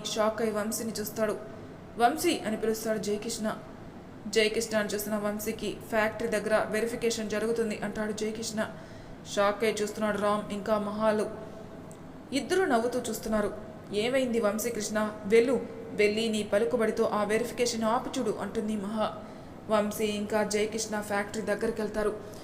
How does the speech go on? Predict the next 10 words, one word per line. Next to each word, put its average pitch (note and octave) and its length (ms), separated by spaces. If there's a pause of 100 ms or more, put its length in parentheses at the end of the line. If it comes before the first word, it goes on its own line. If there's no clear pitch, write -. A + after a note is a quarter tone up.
(300)
అప్పటికే F4+ 500
గవర్నమెంట్ A3+ 500
తరం-, G#3+ 560
తరపు A3 260
నుండి G#3+ 360 (400)
పొల్యూషన్ A3 420
కంట్రోల్ G#3+ 360
బోర్డు G#3+ 340
వాళ్ళు G#3 220
మొత్తం G#3+ 360